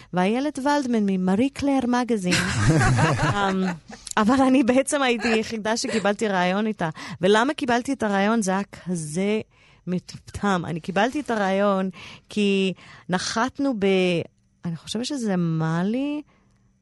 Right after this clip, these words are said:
Speaker 1: מל-, anyway, נחתנו באיזושהי מדינה,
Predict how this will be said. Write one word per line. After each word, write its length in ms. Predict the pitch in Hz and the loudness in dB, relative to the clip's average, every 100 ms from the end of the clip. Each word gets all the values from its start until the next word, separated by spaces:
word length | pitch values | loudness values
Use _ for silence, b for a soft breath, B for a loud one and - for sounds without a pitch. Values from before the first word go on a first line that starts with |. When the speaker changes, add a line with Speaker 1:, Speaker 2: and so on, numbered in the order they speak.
| - | -8
Speaker 1:
מל-, 200 | 165 156 - - _ - | -4 -4 -6 -16 _ 0
anyway, 360 | 226 190 160 143 | 2 2 0 -2
נחתנו 460 | 185 240 269 262 | -4 -4 -4 -2
באיזושהי 420 | 208 208 226 - | -2 -2 -4 -4
מדינה, 560 | 190 165 165 165 170 | -4 -4 -4 -2 0